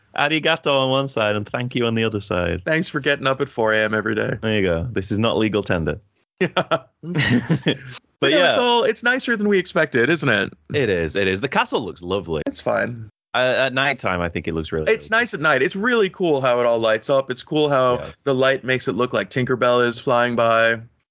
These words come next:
Speaker 1: Yeah.
Speaker 2: Yeah, the, the night one is good. The forty glows really well. Even the f-, and there, there's no apologizing for that hideous banner at Disney Sea's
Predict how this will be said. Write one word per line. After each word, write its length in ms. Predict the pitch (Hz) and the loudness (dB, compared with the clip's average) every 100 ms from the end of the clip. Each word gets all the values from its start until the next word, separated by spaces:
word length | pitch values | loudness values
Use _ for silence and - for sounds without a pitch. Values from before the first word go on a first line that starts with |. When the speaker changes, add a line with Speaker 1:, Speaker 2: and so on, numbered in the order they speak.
| - | -6
Speaker 1:
Yeah. 300 | 85 76 73 - _ _ - - _ _ - | -4 -2 -6 -12 _ _ -10 -10 _ _ -4
Speaker 2:
Yeah, 80 | 117 | 0
the, 180 | 131 | 0
the 140 | 139 156 | 0 0
night 180 | 170 160 | 0 0
one 120 | 143 | -2
is 100 | 131 | 0
good. 200 | 139 131 | 0 0
The 60 | 135 | -2
forty 440 | - 151 151 147 | -2 0 2 0
glows 360 | 123 131 135 131 | 0 2 2 2
really 240 | 131 127 | 2 2
well. 360 | 123 123 123 - | 4 4 2 2
Even 380 | 247 277 240 190 | 2 0 0 -2
the 100 | 185 | -2
f-, 260 | - - _ _ | -4 -20 _ _
and 160 | - 185 | -4 0
there, 120 | 214 | 0
there's 260 | 220 233 - | 0 -2 0
no 240 | 220 247 | 0 2
apologizing 800 | 208 190 160 160 151 151 147 151 | 0 2 2 2 2 2 2 -2
for 160 | 135 131 | 0 0
that 140 | 120 | 0
hideous 360 | 117 127 120 113 | 0 0 0 0
banner 340 | 107 104 110 | 0 2 2
at 100 | 104 | 0
Disney 280 | 95 107 113 | 0 0 0
Sea's 460 | 110 117 117 110 | 0 0 0 0